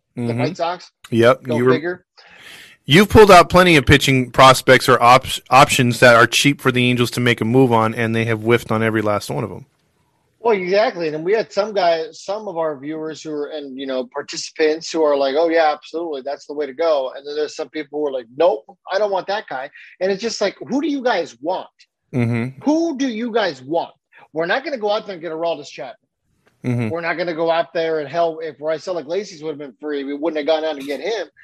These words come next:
Speaker 2: Yeah.
Speaker 1: So it's like, what do you want?
Speaker 2: <clears throat>
Speaker 1: The Angels don't need a closer. What they need is maybe one more starter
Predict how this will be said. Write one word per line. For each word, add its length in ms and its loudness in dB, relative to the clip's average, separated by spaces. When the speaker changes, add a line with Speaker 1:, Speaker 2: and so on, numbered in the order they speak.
Speaker 2:
Yeah. 260 -2
Speaker 1:
So 220 -4
it's 120 -8
like, 140 -4
what 340 -4
do 60 -16
you 160 -10
want? 340 -4
Speaker 2:
<clears throat> 160 -16
Speaker 1:
The 60 -2
Angels 300 -8
don't 360 -16
need 80 -14
a 40 -20
closer. 500 -8
What 200 0
they 200 4
need 300 -2
is 180 -2
maybe 260 -6
one 340 -4
more 160 -2
starter 640 -8